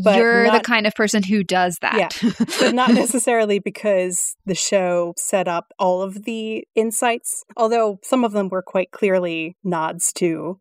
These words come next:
Speaker 1: like, Kara's journey in season one, for instance. And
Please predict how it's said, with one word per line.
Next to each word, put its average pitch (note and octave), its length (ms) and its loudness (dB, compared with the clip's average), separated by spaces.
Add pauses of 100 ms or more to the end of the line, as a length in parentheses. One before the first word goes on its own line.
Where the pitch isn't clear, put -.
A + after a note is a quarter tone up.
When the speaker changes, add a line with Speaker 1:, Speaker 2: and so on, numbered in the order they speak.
Speaker 1:
like, - 380 -10
Kara's E3 600 0
journey D#3+ 360 -4
in E3+ 120 -8
season E3 340 -4
one, E3 240 -2
for D#3+ 160 -4
instance. E3+ 540 -4
And F#3+ 200 -6